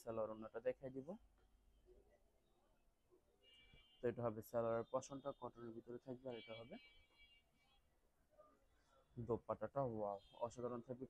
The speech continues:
খুবই সুন্দর হবে, অনেক অনেক সুন্দর হয়ে থাকবে দোপাট্টাটা। তো বরাবর same price থাকবে তেরোশো পঞ্চাশ টাকা। Viewers, last চারটা color, চারটা design আছে, এগুলো দেখাই দিব, আশা করি আপনাদের পছন্দের থাকবে।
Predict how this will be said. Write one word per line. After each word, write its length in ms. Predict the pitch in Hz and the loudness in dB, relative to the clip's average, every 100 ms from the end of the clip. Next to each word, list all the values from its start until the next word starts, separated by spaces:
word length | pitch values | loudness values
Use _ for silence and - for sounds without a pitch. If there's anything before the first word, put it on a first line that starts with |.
| - | -4
খুবই 200 | 123 123 | -4 -2
সুন্দর 200 | 131 123 127 | -2 0 2
হবে, 120 | 127 | 2
অনেক 140 | 110 104 107 | 0 -4 -6
অনেক 140 | 151 - - _ - | -6 -10 -20 _ -14
সুন্দর 200 | - 117 107 | -2 2 4
হয়ে 120 | 101 | 2
থাকবে 180 | 107 104 104 | -2 -6 -4
দোপাট্টাটা। 480 | 107 - 101 104 107 101 | -6 -4 -6 -4 -6 -6
তো 60 | 104 | -2
বরাবর 300 | 107 110 107 - - | 0 2 0 -2 -6
same 420 | 117 117 110 113 107 | -2 0 0 -2 -4
price 200 | - 104 - - | -4 -4 -4 -6
থাকবে 280 | 107 104 208 - - - - - - - - | -4 -2 -2 -4 -20 -20 -20 -20 -20 -8 4
তেরোশো 380 | 113 110 - 202 - _ _ _ _ _ | 6 6 0 -6 -8 _ _ _ _ _
পঞ্চাশ 300 | 120 110 107 - | 2 2 -2 -8
টাকা। 160 | 104 113 - _ | -10 -10 -16 _
Viewers, 220 | 131 151 - 127 | 4 4 4 4
last 200 | 127 - - | 4 2 0
চারটা 240 | 135 127 127 | 2 2 0
color, 220 | - 117 113 | 2 0 0
চারটা 220 | 113 - 113 | -2 -2 -2
design 200 | 110 117 | -2 -4
আছে, 100 | 113 127 | -4 -2
এগুলো 180 | 120 117 117 | -2 -2 -6
দেখাই 240 | 123 120 127 | -10 -8 -10
দিব, 120 | 135 220 - _ _ - - - | -8 -10 -12 _ _ -20 -20 -14
আশা 160 | 120 127 | -10 -6
করি 120 | 123 120 | -2 -2
আপনাদের 280 | 117 120 175 - - - _ _ - - | -2 -2 -2 -4 -12 -20 _ _ -6 2
পছন্দের 400 | 131 123 113 110 | 4 4 -4 -2
থাকবে। 240 | 110 107 | -4 -6